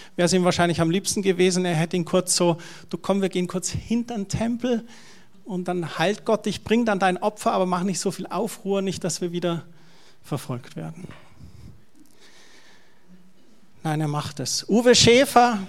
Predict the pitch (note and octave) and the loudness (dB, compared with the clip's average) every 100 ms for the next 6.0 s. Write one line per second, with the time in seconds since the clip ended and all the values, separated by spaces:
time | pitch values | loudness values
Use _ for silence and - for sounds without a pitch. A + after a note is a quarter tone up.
0 | - - - - - - - D#3 D#3+ - | -12 -20 -20 -20 -20 -20 -10 -8 -6 0
1 | F3+ A3 G#3 G3 F3 - E3+ F3 A3 G#3 | 4 4 4 2 2 2 4 4 4 2
2 | F3 F3 F3+ D#3+ E3+ E3+ E3 D#3 E3 E3+ | 0 0 0 2 2 2 -2 2 2 2
3 | F3 - - D3+ D3+ - G3 - - - | -2 -2 -4 0 0 0 -4 -4 -12 -16
4 | - - - - - - - A#3 C4 - | -20 -20 -20 -20 -20 -20 -4 0 0 -2
5 | - F3 E3+ E3 C3 C#3 C#3 C#3+ F#3+ A3+ | -2 2 2 2 0 0 -2 -2 0 -2